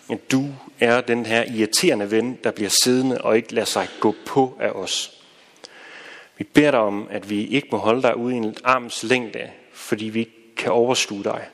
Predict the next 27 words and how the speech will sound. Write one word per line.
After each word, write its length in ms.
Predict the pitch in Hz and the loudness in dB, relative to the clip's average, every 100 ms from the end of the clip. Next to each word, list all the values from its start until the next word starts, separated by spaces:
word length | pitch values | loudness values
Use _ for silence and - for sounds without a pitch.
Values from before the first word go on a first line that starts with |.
| _ _ _ _ - - - - _ _ - _ _ | _ _ _ _ -20 -20 -20 -20 _ _ -20 _ _
men 200 | 117 104 | -2 2
at 180 | 107 107 | 0 0
vi 40 | |
må 220 | 104 98 98 - - _ _ _ | 0 -2 -4 -14 -20 _ _ _
give 180 | - 113 | 0 4
op 120 | 123 | 4
i 60 | - - | 2 -2
kampen 480 | 131 113 - - 101 - _ _ _ _ | -2 -2 -10 -20 -20 -20 _ _ _ _
for 160 | - 107 | -2 -2
at 60 | |
holde 200 | 95 107 | 2 0
dig 140 | 110 - | 0 -4
på 60 | - | -2
afstand, 420 | 110 104 - 110 123 - _ _ _ _ | -2 -2 -4 -6 -8 -20 _ _ _ _
og 100 | 107 | -4
i 20 | |
stedet 420 | - 120 104 92 - - | 0 2 0 -2 -16 -4
for 300 | 107 90 - - - | -2 -2 -4 -20 -4
blive 120 | 107 | -2
beruset 680 | 101 98 117 110 - - - | 0 0 0 0 -4 -6 -6
af 100 | - | -4
det, 120 | 104 104 | -2 0
du 80 | |
har 100 | 98 | 2
at 120 | 101 - | 0 -2
give 220 | 123 - | -8 -8
os. 280 | - - | -8 -8